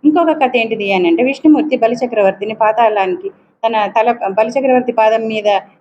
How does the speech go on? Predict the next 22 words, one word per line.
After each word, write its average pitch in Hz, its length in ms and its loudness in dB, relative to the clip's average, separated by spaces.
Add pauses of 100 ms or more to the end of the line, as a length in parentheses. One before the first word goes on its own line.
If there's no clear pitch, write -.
(100)
ఆ, 370 40 -2
తల 226 240 0
మీద 233 180 2
పాదం 220 440 0
మోపి 214 320 -2
పాతాళానికి 208 600 0
తొక్కివేసిండు 208 640 -2
కదా, 160 220 0 (380)
తొక్కివేసిన 247 560 -2
తర్వాత, 185 360 0 (360)
తొక్కివేసినప్పుడు 214 680 -2 (1500)
బలిచక్రవర్తి 247 600 0
అడిగిండట 208 480 -2
కదా, 247 320 0 (260)
ఆ, 196 320 0 (880)
శ్రీ - 160 -2
మహావిష్ణువును, 247 800 0
"నాతోనే 233 500 0
పాతాళంలో 214 560 0
ఉండిపో" 190 320 -2
అని 196 180 -2
అన్నాడట. 156 400 -4